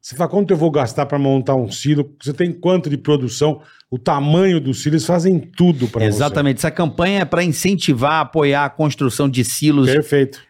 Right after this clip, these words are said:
Speaker 2: em propriedades de pequeno e médio porte no estado do Mato Grosso. Por dois motivos, Boleta. Os armazéns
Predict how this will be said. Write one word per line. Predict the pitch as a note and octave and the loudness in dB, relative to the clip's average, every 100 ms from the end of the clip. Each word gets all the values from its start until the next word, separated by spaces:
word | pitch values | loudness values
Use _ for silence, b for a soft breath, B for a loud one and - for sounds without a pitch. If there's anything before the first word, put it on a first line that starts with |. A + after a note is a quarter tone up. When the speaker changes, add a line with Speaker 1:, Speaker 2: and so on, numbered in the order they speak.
| _ _ | _ _
Speaker 2:
em | F#3 | 2
propriedades | E3+ D#3 C#3+ A#2+ A#2+ A#2 A#2 - - _ _ | 2 0 0 0 0 -2 -4 -8 -10 _ _
de | - A2+ | -6 -2
pequeno | B2+ - C#3+ C3+ | -2 0 0 2
e | |
médio | B2+ B2 A2+ | 2 0 -2
porte | A2 A#2 G#2+ | 0 0 0
no | A#2+ | -4
estado | G#2+ A#2 A2 | -2 -2 -2
do | G#2+ | 0
Mato | A2 G#2 A2 | 0 0 -2
Grosso. | F#2 F#2 D#2 - | -2 -4 -4 -4
Por | G#3+ F#3+ | 2 4
dois | G#3 F#3+ | 4 2
motivos, | G#3 E3+ D3+ A2 | 2 0 0 0
Boleta. | G#2 A2+ A2+ A2 G#2+ | 2 2 2 2 0
Os | G2+ | 2
armazéns | D#3+ E3 D3+ C3+ E3 D#3+ | 0 2 0 0 0 -2